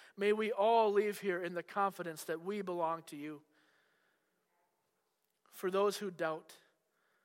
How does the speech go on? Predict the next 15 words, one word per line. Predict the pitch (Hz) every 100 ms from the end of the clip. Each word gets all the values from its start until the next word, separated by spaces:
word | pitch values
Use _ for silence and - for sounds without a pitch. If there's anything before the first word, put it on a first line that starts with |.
| _ _ _ - -
for | 185
those | 196 214 208
who | 208
fear, | - - 202 175 147 - _ _ _ _ _ _ _ _ _
for | - 190
those | 208 226 214
who | 226
are | 208 190
anxious, | 196 190 190 185 - 190
Lord, | 175 170
by | 175 175
your | 165
Spirit | 160 - 180 165 165
come. | - 165 160 160 _ _ _ _ _ _ _ _ _
Calm | - 202 202 202 190